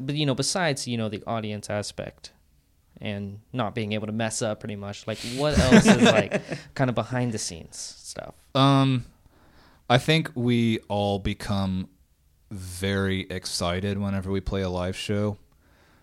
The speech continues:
Speaker 3: Um, obviously recordings are very, very polished. Like, when I mix any of our songs, I spend, you know,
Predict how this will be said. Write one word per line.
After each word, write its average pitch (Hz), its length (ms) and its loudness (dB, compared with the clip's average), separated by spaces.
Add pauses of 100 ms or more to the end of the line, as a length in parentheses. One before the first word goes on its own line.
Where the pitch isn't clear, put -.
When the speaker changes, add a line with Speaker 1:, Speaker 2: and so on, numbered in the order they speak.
(280)
Speaker 3:
Um, 85 560 -6 (380)
obviously 143 500 6
recordings 107 560 0
are 92 60 -6
very, 87 360 -6
very 85 260 -8
polished. 80 540 -6
Like, 87 160 -6
when 98 100 0
I 104 80 2
mix 95 340 -2
any 95 220 -4
of 87 120 -6
our 85 100 -4
songs, 82 480 -10
I 78 100 -6
spend, 82 600 -6 (880)
you 95 100 -4
know, 80 240 -8